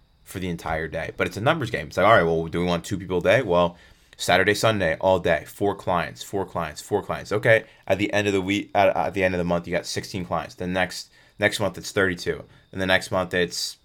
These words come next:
fifty-eight, right? And just on and on and on. I'm doing my math there. Forty-eight, yeah.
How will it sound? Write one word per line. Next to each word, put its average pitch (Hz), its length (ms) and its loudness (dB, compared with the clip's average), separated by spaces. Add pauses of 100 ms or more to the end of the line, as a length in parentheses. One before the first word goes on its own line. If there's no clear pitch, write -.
fifty-eight, 87 440 -4
right? 92 260 4
And 92 200 -2
just - 220 -10
on 98 220 2
and 85 80 -2
on 87 180 0
and 80 80 -8
on. 78 220 -10 (280)
I'm 98 100 -20
doing 98 120 -16
my 95 60 -14
math 98 180 -18
there. - 240 -16 (380)
Forty-eight, - 500 -10 (400)
yeah. - 180 -10